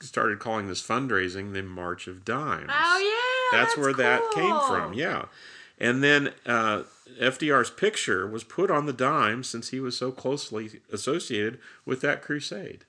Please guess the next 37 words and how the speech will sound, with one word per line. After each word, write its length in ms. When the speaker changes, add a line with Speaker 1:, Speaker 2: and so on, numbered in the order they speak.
Speaker 2:
Oh, 340
Speaker 1:
And 120
Speaker 2:
that's 180
Speaker 1:
that's 60
the 80
whole 120
Speaker 2:
awesome. 120
Speaker 1:
background 500
of 80
how 140
Speaker 2:
Yeah. 180
Speaker 1:
F 120
D 120
R's, 380
uh, 300
image, 420
his, 200
uh, 300
picture 340
is 160
on 180
the 80
dime. 360
Our 160
Speaker 2:
That's 240
Speaker 1:
dime 240
Speaker 2:
so 160
Speaker 1:
today. 140
Yeah, 80
Speaker 2:
cool. 140
Speaker 1:
so 320
March 280
of 100
Dimes. 400
His 160
political 440
career, 500